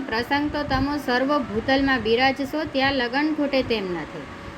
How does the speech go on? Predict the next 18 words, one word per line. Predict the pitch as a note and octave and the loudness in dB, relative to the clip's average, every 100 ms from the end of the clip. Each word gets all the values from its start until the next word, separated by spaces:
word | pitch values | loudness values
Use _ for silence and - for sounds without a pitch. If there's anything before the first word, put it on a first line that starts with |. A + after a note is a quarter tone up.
| - - | -6 4
સાગરના | A3 A3+ A#3+ A#3 G#3+ | 4 6 4 4 2
નીર | G3+ A3 A#3 | 2 2 2
ક્યારેય | A3+ A3 A3 | 2 2 0
સુકાય, | F#3+ G#3 A3 C4 E4+ - | -2 -4 0 0 0 -2
પણ | A#3 G3+ | -2 -2
ભગવતીના | E3+ F#3 G#3+ A#3 A3+ A3 G3 | -2 0 2 2 4 2 0
હરદાના | F#3+ G3 G3 A3 G#3+ | -2 -2 0 0 2
હીર | F3 F3 G3+ A#3 A3+ | -2 0 2 2 2
ક્યારેય | G3+ F#3+ A#3 C#4 | -2 0 0 0
સુકાતા | C#4 C4 G#3+ F#3+ E3 | 0 0 0 -2 -6
નથી. | D#3+ D3 - - - | -8 -10 -10 -12 -6
તે | A#3 | -4
તો | B3+ C4+ | 0 0
દન | A#3 B3+ C4+ | 2 4 4
દન | A#3 C4+ A#3 | 2 2 2
અદકા | G#3+ B3+ C#4 | 0 0 2
વધતા | A3+ G3 G#3 A#3 C#4 | 2 0 -2 2 2
રહે. | F3+ F3+ | 2 -4